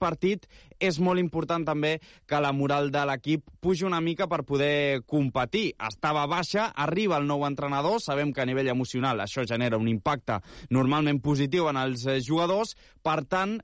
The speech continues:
hi ha bona plantilla, però es necessita que anímicament estiguin una mica que millor, i potser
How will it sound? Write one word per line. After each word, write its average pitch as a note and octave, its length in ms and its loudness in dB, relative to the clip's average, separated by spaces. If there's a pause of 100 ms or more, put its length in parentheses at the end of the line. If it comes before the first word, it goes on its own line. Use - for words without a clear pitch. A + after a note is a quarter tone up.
hi C#3 240 -2
ha G#3+ 80 2
bona D3+ 240 -2
plantilla, F#3 640 0
però - 240 0
es F#3+ 80 -2
necessita E3+ 560 -2 (260)
que C#3+ 140 0
anímicament D3+ 440 2
estiguin C#3+ 440 0 (100)
una C3+ 320 2
mica B2 220 0
que C#3+ 160 0
millor, D#3 400 2
i F#3+ 160 0
potser E3+ 380 0